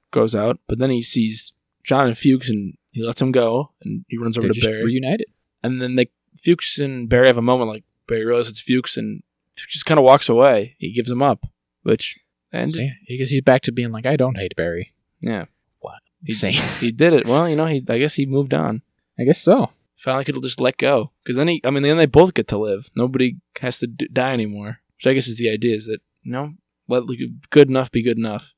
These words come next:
Speaker 2: So Hank dies, and, uh, he's, like, holding Cristobal's hand.
Speaker 1: His golden hand.
Speaker 2: The, the statue's hand. And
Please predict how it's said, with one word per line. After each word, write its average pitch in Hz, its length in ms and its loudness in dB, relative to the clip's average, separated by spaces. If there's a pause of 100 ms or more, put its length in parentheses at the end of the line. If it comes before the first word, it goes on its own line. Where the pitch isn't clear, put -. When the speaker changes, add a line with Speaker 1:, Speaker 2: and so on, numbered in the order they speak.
(160)
Speaker 2:
So 101 400 -6 (320)
Hank 139 240 -6
dies, 127 560 2 (160)
and, 98 280 -8
uh, 92 260 -10 (340)
he's, 117 120 -16
like, 92 120 -14 (100)
holding 107 360 -4 (200)
Cristobal's 101 460 -4
hand. 92 280 -10 (200)
Speaker 1:
His - 160 -16
golden 117 500 -2
hand. 98 540 -14 (200)
Speaker 2:
The, - 320 -4
the 98 140 -2
statue's - 720 -4
hand. 87 320 -10
And 92 240 -12